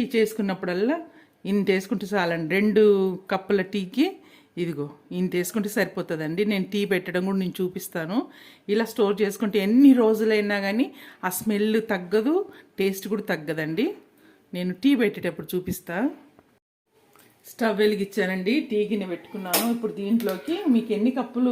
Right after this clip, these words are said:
టీ చేసుకుంటారో దాన్ని బట్టి చేసుకోండి. నేను రెండు కప్పులు చేస్తున్నాను. ఒక కప్పు నీళ్ళు వేస్తున్నాను, ఒక కప్పు పాలు పోస్తా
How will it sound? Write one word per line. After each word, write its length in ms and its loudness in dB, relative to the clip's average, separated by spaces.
టీ 80 0
చేసుకుంటారో 560 0
దాన్ని 240 -2
బట్టి 220 -12
చేసుకోండి. 460 -8
నేను 160 -2
రెండు 240 0
కప్పులు 320 -2
చేస్తున్నాను. 560 -6
ఒక 120 -12
కప్పు 240 -4
నీళ్ళు 260 2
వేస్తున్నాను, 580 -6
ఒక 100 -12
కప్పు 200 -8
పాలు 260 -2
పోస్తా 300 -10